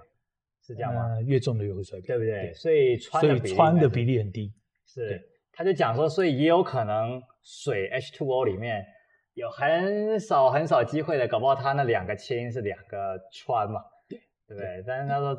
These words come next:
Speaker 2: 那个机会非，那个机会太少了。
Speaker 1: 但是那个水可能，如果都喝纯的那个水，可能不是很健康。
Speaker 2: 呃，其实两个都是氘，
Speaker 1: <laughs> 啊。
Speaker 2: 机会也不多。
Speaker 1: 啊哈。
Speaker 2: 一个氘，一个氢的机会倒是不算太少。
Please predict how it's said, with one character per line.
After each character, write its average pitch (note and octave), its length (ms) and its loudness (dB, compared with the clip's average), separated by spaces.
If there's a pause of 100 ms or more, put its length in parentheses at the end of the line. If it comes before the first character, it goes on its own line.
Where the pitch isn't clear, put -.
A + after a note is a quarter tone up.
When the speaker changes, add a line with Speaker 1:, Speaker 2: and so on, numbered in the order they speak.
Speaker 2:
那 F3+ 100 2
个 - 60 6
机 D#3 160 6
会 C#3 140 8
非， C#3 120 2 (100)
那 D#3+ 120 2
个 C3+ 100 4
机 C#3 140 0
会 B2+ 80 4
太 A#2 160 -2
少 F2 140 -8
了。 - 180 -18
Speaker 1:
但 D#3 120 -4
是 D#3+ 120 -2
那 F#3+ 160 0
个 C#3 120 2
水 A2+ 220 -4
可 A2 80 -8
能， A2 240 -4
如 C#3+ 100 0
果 C#3+ 80 4
都 D3 120 4
喝 D3+ 200 0
纯 C#3 220 -6
的 B2 80 -4
那 C#3 100 -4
个 A#2+ 120 0
水， G#2+ 180 -6
可 G2 80 -6
能 A2+ 160 -6
不 A#2+ 80 -12
是 B2+ 100 -8
很 G2 100 -8
健 F#2+ 200 -6
康。 G2 180 -14 (380)
Speaker 2:
呃， E3 180 4
其 C4 200 0
实 C#4+ 260 4
两 D#3+ 340 12
个 A#3 120 4
都 D4 180 4
是 F#3+ 100 -2
氘， F3 600 10
Speaker 1:
<laughs> F#3 40 0
啊。 - 140 -4
Speaker 2:
机 E3+ 140 0
会 D3 200 6
也 G#2+ 60 0
不 A#2+ 120 -6
多。 A2+ 260 -2 (320)
Speaker 1:
啊 B2 140 -10
哈。 A#2 280 -6
Speaker 2:
一 C#4 140 2
个 B3+ 80 4
氘， G3 400 10
一 F#3 60 2
个 E3 100 4
氢 F3+ 280 2
的 D3 80 2
机 C#3 160 0
会 C3+ 140 4
倒 C3 220 4
是 A2+ 220 -6
不 A2+ 260 -12
算 A2+ 260 -8
太 B2 220 -8
少。 - 180 -20